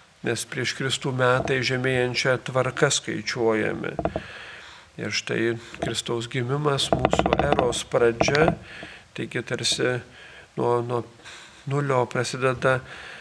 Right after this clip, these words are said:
metai ir jau šie yra du tūkstančiai dvidešimt tretieji.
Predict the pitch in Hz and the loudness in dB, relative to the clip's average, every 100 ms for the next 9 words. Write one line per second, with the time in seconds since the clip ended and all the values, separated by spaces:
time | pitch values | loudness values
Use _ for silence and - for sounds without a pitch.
0 | - - - - 143 131 139 139 139 127 | -18 -20 -20 -12 0 2 4 4 2 4
1 | 127 123 123 117 - - 131 131 123 123 | 2 2 0 -2 -4 -2 0 2 0 0
2 | 127 131 - 131 117 127 120 123 127 120 | -4 -4 -2 0 0 -2 -2 -2 0 2
3 | 131 120 123 120 - 147 127 | 2 0 -2 -2 4 6 6